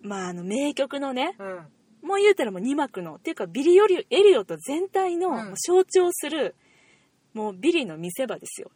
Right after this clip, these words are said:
Speaker 1: エレクトリシティっていう
Speaker 2: うん。
Speaker 1: 名曲があります。
Speaker 2: はい。
Speaker 1: これね、エレクトリシテ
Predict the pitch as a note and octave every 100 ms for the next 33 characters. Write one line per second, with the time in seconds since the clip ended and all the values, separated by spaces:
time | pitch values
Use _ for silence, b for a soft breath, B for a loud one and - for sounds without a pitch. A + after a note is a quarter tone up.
0 | - A3 E4 F4+ - D#4+ D4+ - G3 E3
1 | - D#3 D#3+ D3+ G3 G#3 G3 D#3 - G#3
2 | C4+ D#4+ E4 D#4 C#4+ C4+ G3 D#3 C#3+ D#3
3 | - - - F3+ D#3 _ _ _ _ _
4 | _ - - C4+ D4 F4+ _ _ _ _
5 | _ B B B B B3+ E4 - E4 D4+
6 | C#4+ -